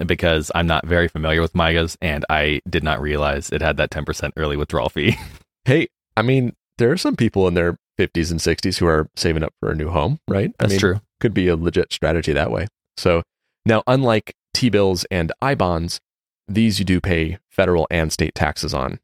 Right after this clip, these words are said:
Speaker 2: Uh, so you have to pay taxes on both sides. And you generally get a ten ninety-nine R, which reports the, uh, the amount of income you have to pay taxes on.
Speaker 1: Quick question. Given that they
Speaker 2: Yeah.
Speaker 1: are tax deferred,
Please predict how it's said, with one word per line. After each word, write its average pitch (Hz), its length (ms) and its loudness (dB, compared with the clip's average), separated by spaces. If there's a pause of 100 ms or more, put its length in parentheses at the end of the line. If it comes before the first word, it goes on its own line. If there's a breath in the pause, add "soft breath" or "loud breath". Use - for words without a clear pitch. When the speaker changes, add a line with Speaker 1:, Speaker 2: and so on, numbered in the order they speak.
(260)
Speaker 2:
Uh, 82 280 -2
so - 140 -2
you - 20 4
have 76 60 0
to - 80 -8
pay 76 260 -2 (140)
taxes 78 300 -4
on 73 100 -4
both 65 180 -4
sides. - 320 -4 (480)
And 107 260 4
you 98 180 4
generally 92 320 2
get 85 100 2
a 80 60 2
ten 95 180 0
ninety-nine 85 520 0
R, 73 440 0 (460)
which 90 240 0
reports - 460 -2
the, 73 260 0
uh, 69 120 0 (400)
the 78 360 0
amount 78 240 0
of 78 80 0
income 78 220 -2
you - 80 -4
have - 80 -10
to - 60 -10
pay 82 120 -2
taxes - 400 -4
on. - 140 -6 (360)
Speaker 1:
Quick 104 160 0
question. - 380 -2 (260)
Given 90 300 2
that 85 180 0
they 80 220 2
Speaker 2:
Yeah. 65 60 -2
Speaker 1:
are 76 140 2
tax - 540 -2
deferred, 78 640 -2